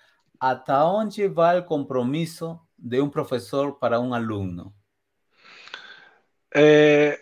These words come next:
Speaker 2: olha só, cara, é, é complicada essa resposta, porque assim, eu já, eu, eu já me desdobrei por alunos, né? E em situações diferentes.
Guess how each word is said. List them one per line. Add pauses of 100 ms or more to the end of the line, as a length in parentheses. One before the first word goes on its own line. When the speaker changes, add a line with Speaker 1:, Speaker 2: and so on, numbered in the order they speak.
Speaker 2:
olha
só, (1160)
cara,
é,
é
complicada
essa
resposta,
porque
assim,
eu
já,
eu, (440)
eu
já
me
desdobrei
por
alunos, (100)
né? (440)
E
em
situações
diferentes.